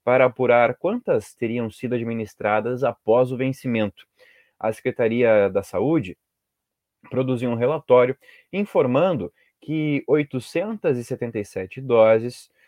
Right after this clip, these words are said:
podem ter sido aplicadas após a data de validade,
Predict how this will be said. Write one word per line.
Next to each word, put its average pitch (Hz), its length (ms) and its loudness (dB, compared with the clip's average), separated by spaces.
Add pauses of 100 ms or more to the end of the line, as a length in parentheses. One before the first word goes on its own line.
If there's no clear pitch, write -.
(240)
podem 147 320 2
ter 135 220 0
sido 135 340 -4
aplicadas 127 840 -2
após 156 540 0
a - 20 -4
data 120 240 -2
de 123 120 -10
validade, 123 600 0